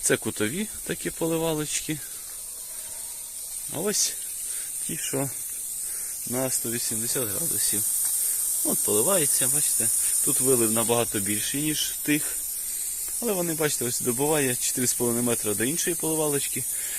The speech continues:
Вона друг до друга добуває. Значить, покривається, покривається вся територія, яка може бути.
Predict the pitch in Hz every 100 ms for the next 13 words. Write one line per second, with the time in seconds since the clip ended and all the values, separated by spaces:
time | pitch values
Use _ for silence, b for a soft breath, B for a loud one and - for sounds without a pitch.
0 | B - 208 175 170 160 135 143 143 117
1 | 113 101 98 98 104 107 B B B B
2 | B B B B B 151 170 - 147 -
3 | - 147 156 156 135 - 139 B B B
4 | B - B B B B B - 123 139
5 | 143 139 - 104 - 131 - 110 113 -
6 | 143 127 123 120 - - - - B B
7 | B B B B - - 104 - 113 104
8 | 98 85 92 -